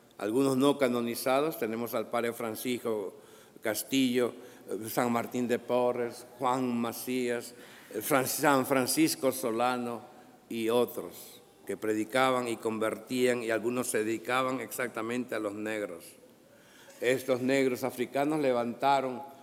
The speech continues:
una tosca ramada y allí se reunían.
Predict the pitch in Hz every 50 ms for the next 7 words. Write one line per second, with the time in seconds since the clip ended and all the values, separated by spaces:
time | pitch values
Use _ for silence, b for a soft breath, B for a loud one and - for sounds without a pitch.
0 | B B - 120 131 135 139 139 135 - - 165 170 160 165 - 156 147 143 131
1 | - 139 139 135 147 165 175 180 180 180 180 180 - - - - - - - -
2 | 107 113 120 123 123 139 151 147 139 - 151 135 131 123 127 123 123 120 120 123
3 | 127 123 120 113 104 95 85